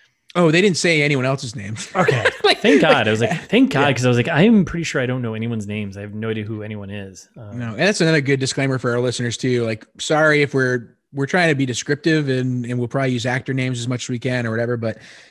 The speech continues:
Speaker 1: uh,
Speaker 2: They don't,
Speaker 1: there were
Speaker 2: they don't
Speaker 1: no character names. <laughs>
Speaker 2: No, there weren't.
Speaker 1: Um,
Speaker 2: I mean, there
Speaker 1: yeah,
Speaker 2: are.
Speaker 1: Tex
Speaker 2: Everyone has a character name, but they, they
Speaker 1: Right.
Speaker 2: weren't said or, like, clearly stated. Like,
Speaker 1: We very briefly get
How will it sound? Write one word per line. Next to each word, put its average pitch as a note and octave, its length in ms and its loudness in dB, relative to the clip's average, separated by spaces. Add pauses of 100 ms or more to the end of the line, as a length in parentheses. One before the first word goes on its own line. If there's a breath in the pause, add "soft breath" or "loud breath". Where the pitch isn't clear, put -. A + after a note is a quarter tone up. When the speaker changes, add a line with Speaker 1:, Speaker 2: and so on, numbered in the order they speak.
(140 loud breath)
Speaker 1:
uh, A#2+ 120 -4
Speaker 2:
They - 60 2
don't, C#3 240 -2
Speaker 1:
there D3+ 120 4
were D#3 80 6
Speaker 2:
they C3+ 80 4
don't C3 400 4
Speaker 1:
no B2 60 -14 (520)
character A#2+ 300 0
names. G#2+ 360 -4 (160)
<laughs> - 140 2
Speaker 2:
No, A#2 360 4 (640 loud breath)
there A#2 140 4
weren't. B2 280 6
Speaker 1:
Um, G2+ 240 -6 (440)
Speaker 2:
I - 20 2
mean, C#3 140 6
there A#2+ 120 6
Speaker 1:
yeah, A#2 60 2
Speaker 2:
are. B2+ 60 6 (220)
Speaker 1:
Tex G#2+ 220 2 (220)
Speaker 2:
Everyone E3+ 240 6
has G3+ 320 2
a E3 60 2
character G#2 340 2
name, G#2+ 340 -2
but A2 320 2 (260)
they, A2 200 2
they A2 160 0
Speaker 1:
Right. B2+ 80 4
Speaker 2:
weren't A#3+ 160 2 (180)
said C3 300 2
or, G2+ 160 2
like, G2+ 300 -6
clearly A2+ 340 -10
stated. G#2+ 580 -16
Like, G#2+ 260 -18
Speaker 1:
We D#3 200 -2
very F3+ 300 2
briefly D3 600 0
get A#2+ 520 -4